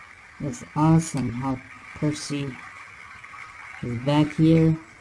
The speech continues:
All right. Thank you, viewers. Thank you for watching. Please make sure to subscribe, leave a comment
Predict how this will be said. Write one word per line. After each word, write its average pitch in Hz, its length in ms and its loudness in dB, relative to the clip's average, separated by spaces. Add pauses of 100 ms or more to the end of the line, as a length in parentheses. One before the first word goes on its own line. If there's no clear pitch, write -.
(2250)
All 131 160 -2
right. 196 600 4 (1000)
Thank 180 300 2
you, 202 100 6
viewers. 180 560 4
Thank 180 340 2
you 190 60 2
for 165 200 2
watching. 170 600 6
Please 196 320 2
make 165 220 0
sure - 180 -4
to 170 120 0
subscribe, 165 840 2
leave 185 240 2
a 156 60 4
comment 156 680 0